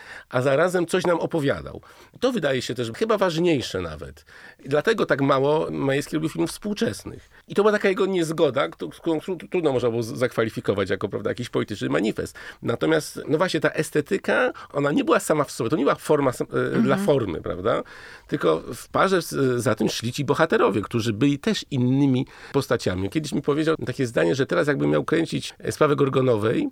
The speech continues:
Speaker 1: e, to nie, nie dlatego miałby kłopoty, że, no, wiek i tak dalej, tylko że nie znalazłby tych typów ludzkich,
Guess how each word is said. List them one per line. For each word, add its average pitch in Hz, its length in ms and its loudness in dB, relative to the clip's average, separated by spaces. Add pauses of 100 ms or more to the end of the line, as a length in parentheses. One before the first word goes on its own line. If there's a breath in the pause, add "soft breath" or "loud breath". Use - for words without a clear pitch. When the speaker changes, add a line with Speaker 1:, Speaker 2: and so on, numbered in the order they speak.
(120)
Speaker 1:
e, 120 100 0
to 139 140 2
nie, 165 140 2
nie 196 160 2
dlatego 135 380 2
miałby 131 320 2
kłopoty, 131 380 0
że, 110 240 4
no, 92 120 -4
wiek 123 340 -2
i - 40 -14
tak - 160 -6
dalej, 135 280 2
tylko 143 240 0
że 143 220 2 (320 loud breath)
nie 160 200 2
znalazłby 156 500 2
tych - 280 -4
typów 143 420 -4
ludzkich, - 800 -6